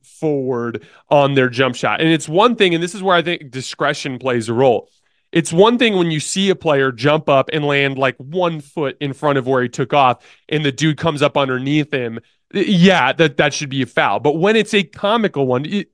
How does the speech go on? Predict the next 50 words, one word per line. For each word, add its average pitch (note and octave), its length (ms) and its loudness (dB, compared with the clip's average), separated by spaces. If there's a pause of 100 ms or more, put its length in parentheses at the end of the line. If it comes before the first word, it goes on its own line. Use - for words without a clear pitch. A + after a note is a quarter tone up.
like, F#3+ 180 -2
some B3+ 200 0
of - 20 -4
these G3 160 -2
James D#3 260 -4
Harden E3 280 -2
step D3+ 260 -6
backs E3 260 -2
when D#3 120 -6
he C#3+ 60 -2
was C3+ 100 -4
with C3+ 100 -10
the C3 80 -6
Rockets, B2+ 540 -2 (340)
he A3 140 6
would A#3 160 0
literally D#3 760 2 (200)
jump E3 420 0
and E3+ 160 -2
then E3+ 140 -2
in F#3+ 320 -4
midair F#3 400 2
be, D3 100 -4
like, D#3 220 -2
at C#3+ 60 -6
a B2 40 -10
forty-five E3+ 640 0
degree C#3 340 0
angle C#3 220 0
as A#2+ 100 -6
he C3 100 -6
landed D3 360 -4
forward C3+ 380 -4
and B2+ 100 -16
then B2+ 80 -16
fell. A#2 400 0
And F3 180 4
he, F#3 140 2
and F3+ 160 -2
you're F#3 100 0
like, E3 280 -4
"That's, D#3 420 -2
that's D3+ 300 -8
just B2+ 160 -14
bullshit. C#3 420 -2
It's - 100 -12
not B2+ 200 0
basketball. B2+ 480 -2
It's - 120 -4
not," C#3+ 220 2